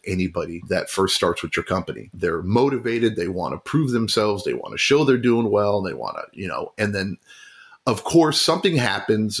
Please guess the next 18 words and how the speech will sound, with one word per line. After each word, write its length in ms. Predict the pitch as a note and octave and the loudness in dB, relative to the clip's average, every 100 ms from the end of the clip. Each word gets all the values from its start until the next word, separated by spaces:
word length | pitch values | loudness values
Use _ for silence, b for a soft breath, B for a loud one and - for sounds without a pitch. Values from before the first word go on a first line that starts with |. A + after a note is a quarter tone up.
| - | -4
at 260 | G2 F#2 - | -2 -2 -2
some 240 | - B2+ | 0 0
point 380 | D3 G2+ F2+ - - | 0 0 0 -4 -4
where 280 | F#2+ F2+ | 0 0
that 280 | F#2 G2 F#2 | 0 -2 -2
fire 720 | - - B2 A#2 G2 F2+ F2+ - | -4 0 2 2 0 0 -2 2
doesn't 360 | G#2 G2+ G2+ | 2 2 0
necessarily 760 | F#2+ G2 - F#2 F#2+ F#2+ F#2+ F#2 | 0 0 0 0 0 0 0 -4
burn 440 | F2 - G2+ G2 | -4 -2 0 0
as 140 | F#2 - | -2 -6
hot 400 | - F#2 F#2 F#2 | -2 0 0 -2
as 160 | - | -6
it 160 | F2 - | -10 -4
did 240 | F#2 F2 | -4 -4
when 140 | F2+ F2 | -6 -8
they 100 | E2 | -8
first 300 | - E2+ - | -6 0 0
started. 400 | - A#1+ - | 0 -2 -2